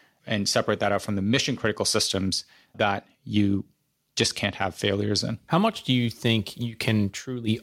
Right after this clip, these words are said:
Speaker 2: automate a lot of these processes versus have people who do them manually?
Speaker 1: My answer, if you'd asked me this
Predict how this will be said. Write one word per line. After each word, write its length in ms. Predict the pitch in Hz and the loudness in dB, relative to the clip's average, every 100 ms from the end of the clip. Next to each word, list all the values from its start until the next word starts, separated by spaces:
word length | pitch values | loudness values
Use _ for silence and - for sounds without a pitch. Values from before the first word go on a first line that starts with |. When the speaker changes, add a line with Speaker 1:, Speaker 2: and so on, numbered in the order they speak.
| - | 0
Speaker 2:
automate 560 | 107 107 98 92 90 - _ _ - | 2 4 0 -2 -4 -10 _ _ 0
a 80 | |
lot 200 | 123 120 | 2 2
of 60 | 117 | 2
these 160 | 117 - | -2 -2
processes 720 | 120 117 127 - 127 123 - _ _ _ | 0 0 0 2 2 0 -4 _ _ _
versus 400 | 127 120 - 113 | 2 2 2 0
have 360 | - 113 107 - | 2 0 0 -4
people 580 | - 127 - 107 90 - _ _ _ _ _ | -4 -2 2 2 2 -4 _ _ _ _ _
who 140 | - 120 | -2 0
do 220 | 117 110 | 2 2
them 180 | 104 98 | 2 2
manually? 500 | 95 92 90 90 - _ - | 2 2 0 -2 -4 _ 0
Speaker 1:
My 220 | 135 139 | 2 2
answer, 680 | 151 156 175 - 202 190 185 - _ _ _ _ _ | 0 0 0 2 2 2 0 -8 _ _ _ _ _
if 160 | 139 131 | -2 2
you'd 120 | 131 | 2
asked 280 | 120 127 - | 4 2 0
me 100 | 127 | 2
this 540 | 117 113 - - - | 4 2 0 -6 -8